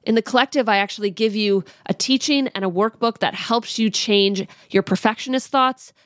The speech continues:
your people-pleasing thoughts, and your overachieving thoughts.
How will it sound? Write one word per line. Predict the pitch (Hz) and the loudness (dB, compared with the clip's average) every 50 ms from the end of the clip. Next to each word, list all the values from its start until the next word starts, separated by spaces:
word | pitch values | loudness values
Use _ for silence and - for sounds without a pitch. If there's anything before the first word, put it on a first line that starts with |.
| _ - | _ -12
your | - 180 | -12 -10
people-pleasing | - - 233 226 254 226 - - 247 240 214 233 226 226 | -6 -4 -2 -2 -2 -2 -2 0 0 2 4 4 2 2
thoughts, | - 226 214 208 214 208 - - - | 2 0 0 0 -2 -4 -10 -18 -14
and | 196 202 208 233 214 | -10 -6 -4 -2 0
your | 214 208 | 0 2
overachieving | - - 220 208 190 202 196 180 - - 180 185 170 151 156 | 2 0 0 0 2 0 0 0 -2 0 0 2 2 2 0
thoughts. | - 90 90 - - - - - | -2 -4 -4 -4 -8 -12 -18 -18